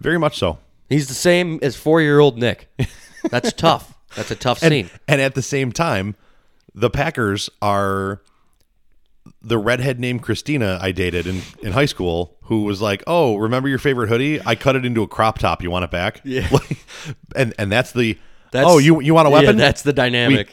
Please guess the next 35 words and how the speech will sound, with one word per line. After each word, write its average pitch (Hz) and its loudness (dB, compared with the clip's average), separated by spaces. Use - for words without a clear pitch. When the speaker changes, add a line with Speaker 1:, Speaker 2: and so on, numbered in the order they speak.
Speaker 1:
We, 107 -2
we 120 2
took 139 2
Jordan 120 2
Love. 80 -4
What? - 4
<laughs> 143 -2
Like, 190 -4
and 160 4
then 175 4
he 151 0
Speaker 2:
Honestly, 339 4
Jordan 254 6
Love 196 4
might 139 4
be 123 -2
a 101 -4
sick - -6
receiver, 101 -8
but 95 -4
Speaker 1:
<laughs> - -4
Dude, - 0
the, 202 0
Speaker 2:
he's 185 0
a - 4
big 160 0
guy. 139 2
Speaker 1:
The, 185 2
the, 170 0
the 175 0
best 302 0
part 190 2
about 143 -2
that 113 -2
is 110 -4